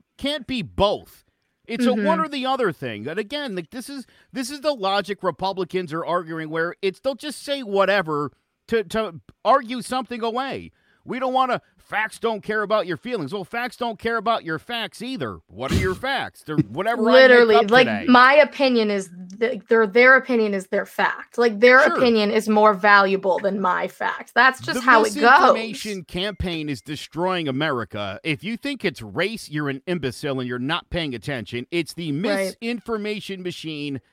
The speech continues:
Speaker 1: It's mostly the way the right's spinning stuff that's causing all the problems. It's what's causing all the killings. It's what's causing a lot of the violence. I was just driving down my street in a lovely little suburb of Hartford, uh, where I saw a big,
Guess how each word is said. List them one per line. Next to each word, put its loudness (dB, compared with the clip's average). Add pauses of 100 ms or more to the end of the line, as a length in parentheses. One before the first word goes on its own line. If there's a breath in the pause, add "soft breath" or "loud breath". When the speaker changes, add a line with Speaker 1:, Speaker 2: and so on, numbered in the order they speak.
(220)
Speaker 1:
It's -6
mostly -6
the -6
way -4
the -6
right's -4
spinning -10
stuff -8
that's -8
causing -8
all -4
the -10
problems. -8 (300)
It's -4
what's -6
causing -4
all 0
the -6
killings. -8
It's -12
what's -10
causing -4
a -6
lot -4
of -10
the -8
violence. -12 (300)
I -4
was -8
just -8
driving -4
down -2
my -8
street -10
in -12
a -4
lovely -4
little -6
suburb -6
of -8
Hartford, -6 (360)
uh, -2
where -2
I 0
saw -4
a -6
big, -10